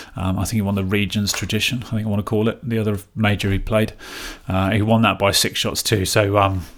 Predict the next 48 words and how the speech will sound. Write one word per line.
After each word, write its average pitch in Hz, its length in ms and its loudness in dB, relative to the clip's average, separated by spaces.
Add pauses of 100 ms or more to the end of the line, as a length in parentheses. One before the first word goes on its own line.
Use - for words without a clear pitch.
(480)
he's 127 120 -2
taken 127 280 4
to 131 80 -2
the 123 80 -2
Champions 131 340 2
Tour 143 140 4
very 131 200 8
well. 110 160 4
I'm 110 60 0
sure 120 180 0
they'll 110 120 2
be 107 120 -2
moaning 107 320 0
about 104 240 2
him, 101 160 0
no 101 140 2
doubt, 101 300 2
before 107 260 -2
too 101 240 0
long, 95 240 0
because, 95 400 -6
uh, 98 200 0 (480)
that 107 120 2
is - 80 0
some 104 140 2
serious, 101 680 2
serious 98 380 2
domination. 98 520 2
I 98 40 -2
think 98 100 -6
he 98 60 -4
went 98 160 -6
fifty-eight 110 840 -2
or 110 60 -2
fifty-seven 107 580 -2
holes 107 360 0
without 101 400 0
a 107 80 -2
bogey, 95 540 -2 (120)
uh, 98 300 -2
this 92 300 -2
week. 92 180 -2
So 92 280 -2 (540)
well 113 220 6
done 113 220 2
to 110 100 -2
Steve 120 240 2
Stricker. 117 460 0